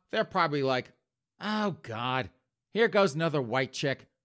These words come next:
acting hysterical on social media." You want to talk about a first world problem, a white people problem,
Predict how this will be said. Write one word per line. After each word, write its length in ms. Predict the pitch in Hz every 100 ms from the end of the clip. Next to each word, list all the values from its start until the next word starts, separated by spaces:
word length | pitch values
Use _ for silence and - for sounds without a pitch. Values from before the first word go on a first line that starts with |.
| _ -
acting 380 | 208 233 220 208
hysterical 720 | 190 - 170 156 156 156 151
on 200 | 147 139
social 380 | - 131 120 131
media." 440 | 131 127 110 78 - _ _ _ _ _ _ _ _ -
You 180 | 277
want 180 | 285 240
to 140 | 170 175
talk 240 | 180 175
about 220 | 135 131
a 80 | 107
first 480 | - 151 156 151 -
world 320 | 135 135 -
problem, 520 | 120 117 107 92 85 _ _ _ _ -
a 160 | 151 156
white 440 | 131 190 247 -
people 320 | 147 131 117
problem, 600 | 95 107 101 107 107 98